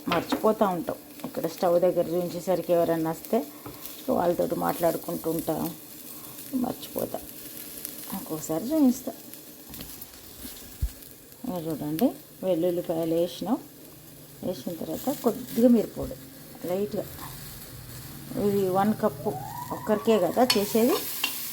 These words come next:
అందుకని కొంచెం ఉప్పు, కారం. ఉప్పు ముందుగా, కొంచెం ముందుగా వేసినా ఏం కాదు, కానీ కారం దించేటప్పుడే వేయాలి, ఎందుకంటే మాడినట్టు అవుతుంది.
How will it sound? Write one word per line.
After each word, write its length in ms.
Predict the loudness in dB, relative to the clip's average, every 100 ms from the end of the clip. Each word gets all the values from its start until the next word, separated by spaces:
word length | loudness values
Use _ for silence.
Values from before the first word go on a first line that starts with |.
| -4
అందుకని 420 | -2 0 0 0 -2 -4 -4 -4
కొంచెం 420 | -4 -4 -2 -2 -2 -4 -4 -4
ఉప్పు, 220 | -4 -6
కారం. 300 | -4 -2 -2 -2 -4 -4 -2 -2 -2 -4 -6 -4 -4 -4 -4 0 0
ఉప్పు 180 | 4 10
ముందుగా, 460 | 10 12 12 12
కొంచెం 380 | 8 2 2 2
ముందుగా 240 | 2 6 8
వేసినా 260 | 6 4
ఏం 180 | 0 0
కాదు, 220 | 2 2
కానీ 160 | 2 0
కారం 420 | 4 6 6 6
దించేటప్పుడే 580 | 2 0 2 0 2 2
వేయాలి, 320 | 2 -2 -4
ఎందుకంటే 400 | -4 -2 -2 0
మాడినట్టు 600 | 0 0 2 2 0 2
అవుతుంది. 400 | 2 4 4 4